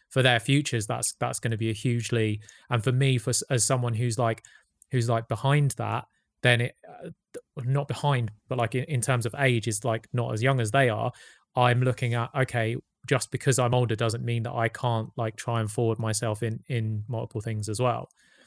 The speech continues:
And I suppose that, I, I, I mean, I'm working at the moment on our book proposal,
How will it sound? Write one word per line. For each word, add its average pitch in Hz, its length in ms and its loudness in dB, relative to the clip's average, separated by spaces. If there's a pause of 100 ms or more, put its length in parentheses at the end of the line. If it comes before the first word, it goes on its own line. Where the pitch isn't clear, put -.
(380)
And 143 140 2
I 135 40 4
suppose 160 600 4 (460)
that, - 480 0 (260)
I, 147 160 -4
I, 156 280 0
I 151 80 2
mean, 151 140 2
I'm 147 160 2
working 143 360 0
at 131 60 -4
the 131 60 -2
moment 123 300 0
on 120 340 0 (200)
our 117 320 2
book 160 200 2
proposal, 113 600 -4